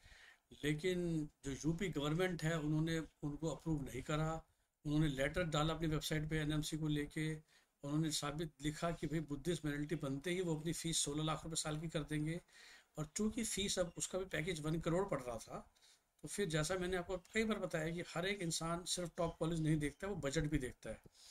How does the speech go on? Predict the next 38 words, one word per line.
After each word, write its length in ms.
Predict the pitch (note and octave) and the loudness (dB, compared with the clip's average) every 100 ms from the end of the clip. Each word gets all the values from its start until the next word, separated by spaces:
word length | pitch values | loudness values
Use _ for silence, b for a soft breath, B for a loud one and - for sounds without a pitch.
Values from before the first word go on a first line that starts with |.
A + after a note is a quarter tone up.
| B B B _ | B B B _
तो 80 | D3+ | -4
फिर 120 | D#3+ | 0
लोगों 220 | D#3+ E3+ | 2 2
को 80 | F3 | 2
लगा 220 | E3 D#3+ | 2 0
कि 100 | F3 | 0
नहीं, 160 | F#3 F#3+ | 0 -2
इतना 220 | F3 F3+ | -2 -2
महंगा 320 | D#3+ C3+ D#3 | 0 2 2
हम 140 | D3+ D#3+ | 2 -2
फीस 240 | - D#3+ | -2 -2
क्यों 280 | - F3 D3+ | 0 0 0
दें 320 | D3 F#3 G3 | 0 0 -2
सुभारती 460 | - B2+ B2 - E3 | -8 -6 -4 -4 -4
के 120 | D#3+ | -2
लिए, 220 | D#3+ F#3 | -2 -2
एक 220 | F#3+ D#3 D3+ | -2 -4 -2
करोड़। 260 | E3 G#3 - b b b b - | -2 -2 -8 b b b b -8
तो 80 | D3+ | -6
कई 300 | - G3+ G3+ | -2 -2 -2
जो 280 | D#3 F3+ F3 - | -4 -6 -6 -6
पाँच 240 | D#3 E3+ F3 | -2 0 0
सौ 80 | |
नंबर 220 | F#3 E3+ E3 | 0 2 2
वाले 200 | D#3+ D#3+ | 0 0
बच्चे 300 | D3+ - D3+ | -2 -4 -4
थे, 200 | C#3+ D#3+ | -4 -4
चार 220 | D3+ C#3+ | -4 -4
सौ 140 | - | -4
अस्सी 200 | - - | -2 -2
वाले, 240 | D3 C3 E3 | -2 -2 -2
उन्होंने 220 | E3 E3 | 0 0
सुभारती 480 | - B2 A#2+ - F3 | -2 -4 -6 -6 0
को 80 | |
नहीं 220 | D#3+ D3+ A#3 | 2 4 4
भरा 380 | C#3 A2+ C3 - _ | 2 -2 -10 -16 _
choice 320 | - C#3+ C#3 A#2+ | -4 0 0 -2
में, 200 | F3 | -6